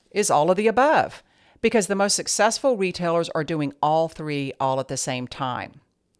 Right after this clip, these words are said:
So today we're gonna talk about two trajectories that tie into that build piece. The biggest building projects that retailers across all kinds of categories are embarking on,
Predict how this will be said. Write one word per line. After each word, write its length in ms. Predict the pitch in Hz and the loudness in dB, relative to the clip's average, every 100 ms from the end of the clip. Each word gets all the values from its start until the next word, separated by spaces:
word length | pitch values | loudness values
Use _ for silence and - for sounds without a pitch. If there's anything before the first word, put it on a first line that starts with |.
| - _ - - | -20 _ -20 -6
So 180 | - 226 | 0 0
today 300 | 226 254 330 | 2 2 4
we're 160 | 269 | 2
gonna 160 | 294 226 | 2 0
talk 260 | - 190 196 | -2 -4 -2
about 360 | 165 127 - | -2 -2 -6
two 280 | - 330 381 | -6 0 0
trajectories 960 | 392 151 147 123 - 131 131 135 143 - - - - | -2 -4 -2 -2 -4 -12 -10 -8 -8 -10 -20 -16 -2
that 200 | 202 196 | -2 -2
tie 320 | - 180 180 | 0 2 2
into 280 | 185 175 175 | 0 -4 0
that 340 | 151 - 147 | 0 -2 -6
build 420 | - 165 156 165 - | 0 0 0 -4 -10
piece. 480 | 139 - - - - - 160 | -12 -8 -6 -6 -10 -14 -6
The 100 | 147 | -6
biggest 760 | 160 233 240 220 - 147 - | -2 2 4 2 -4 -10 -4
building 400 | 185 240 269 165 | 0 2 2 -2
projects 580 | - 143 127 147 131 - | -2 -2 0 -2 -4 -4
that 200 | 160 160 | -6 -6
retailers 480 | 190 185 185 180 160 | -8 -4 -4 -4 -4
across 380 | - 135 117 - | -6 -6 -6 -4
all 220 | 175 214 226 | 0 0 0
kinds 320 | 196 190 180 | -4 -4 -4
of 100 | 147 | -8
categories 800 | 160 147 147 143 135 135 135 - - - | -6 -4 -4 -4 -4 -2 -4 -8 -18 -6
are 220 | - 160 | 0 2
embarking 500 | 151 147 147 147 143 | 2 4 2 2 -4
on, 320 | 110 98 67 | -4 -4 -6